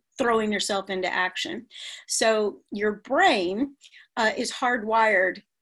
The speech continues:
to react, right? It's like survival. So you guys know, because you guys are all, you know, firefighting and all that, you know all about, you know, flight or fight and all that good stuff. Um, and what the emotionally intelligent person does is dot, does not allow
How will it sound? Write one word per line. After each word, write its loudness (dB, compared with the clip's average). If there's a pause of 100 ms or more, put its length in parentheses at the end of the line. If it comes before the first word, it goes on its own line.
(300)
to -6
react, -2
right? 2
It's -8
like -2
survival. 0
So -4
you 2
guys 0
know, 0
because -4
you -6
guys 0
are -2
all, 2
you -4
know, -4 (120)
firefighting 0
and 0
all 0
that, 4
you -2
know 0
all 2
about, 0
you -6
know, -2
flight 0
or -4
fight -2
and -4
all 0
that 4
good -4
stuff. -2 (480)
Um, 0
and 0
what 2
the 0
emotionally 0
intelligent -4
person -4
does -6 (580)
is -6
dot, 2 (100)
does -6
not 0
allow 0